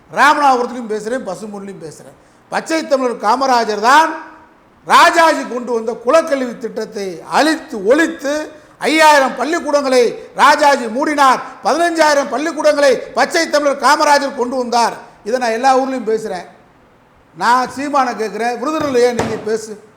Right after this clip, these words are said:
இதை உசிலம்பட்டில பேசு. முத்துராமலிங்கத்தோடைய தியாகத்தை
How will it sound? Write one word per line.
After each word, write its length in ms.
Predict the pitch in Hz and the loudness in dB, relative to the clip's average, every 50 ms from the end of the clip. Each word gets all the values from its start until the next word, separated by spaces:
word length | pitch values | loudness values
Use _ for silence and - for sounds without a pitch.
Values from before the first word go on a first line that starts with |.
| _ _ _ _ _ _ _ _ _ _ _ - | _ _ _ _ _ _ _ _ _ _ _ -2
இதை 120 | 233 240 247 | 0 0 0
உசிலம்பட்டில 420 | - 320 349 330 302 233 247 247 190 196 | 0 -2 -2 0 0 0 0 -2 0 -2
பேசு. 240 | 214 208 208 214 208 202 - - _ _ _ _ _ _ _ _ _ - | -4 -4 -6 -8 -14 -16 -18 -20 _ _ _ _ _ _ _ _ _ -16
முத்துராமலிங்கத்தோடைய 1120 | 214 190 - 392 403 381 370 370 370 349 339 330 320 320 311 320 302 294 302 294 277 262 247 208 254 | -16 -10 -4 0 4 4 4 4 2 0 0 2 0 0 0 2 0 0 2 2 0 0 0 0 2
தியாகத்தை 400 | 277 302 302 294 294 294 359 | 4 4 4 4 2 0 -2